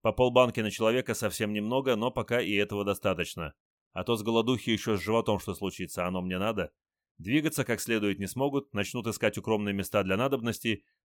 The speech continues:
наоставляют следов для немецких поисковиков. Ведь поленится же всё закопать и замаскировать. Старшим над штрафниками я поставил Паршина. Парень он рассудительный, спокойный, а главное, всё замечает и понимает. Вот и присмотрит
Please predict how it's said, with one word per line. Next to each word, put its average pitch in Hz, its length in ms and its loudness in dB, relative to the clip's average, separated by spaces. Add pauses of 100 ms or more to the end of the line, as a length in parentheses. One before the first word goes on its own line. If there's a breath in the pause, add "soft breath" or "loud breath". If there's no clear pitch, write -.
наоставляют 113 600 4
следов 127 340 0
для 127 120 -2
немецких 123 440 -4
поисковиков. 104 720 0 (440)
Ведь 107 180 -2
поленится 127 460 2
же 95 100 -2
всё 98 160 -4
закопать 107 420 0
и 101 40 -12
замаскировать. 98 760 0 (640)
Старшим 156 460 2
над 120 120 2
штрафниками 139 760 0 (140)
я 117 120 2
поставил 117 460 2
Паршина. 85 540 -2 (600)
Парень 101 320 4
он 92 140 0
рассудительный, 143 840 -2
спокойный, 123 760 -2 (260)
а 107 140 0
главное, 160 380 4
всё 147 160 0
замечает 104 540 2
и 95 160 -8
понимает. 95 560 -2 (600)
Вот 160 200 2
и 196 40 2
присмотрит 104 640 0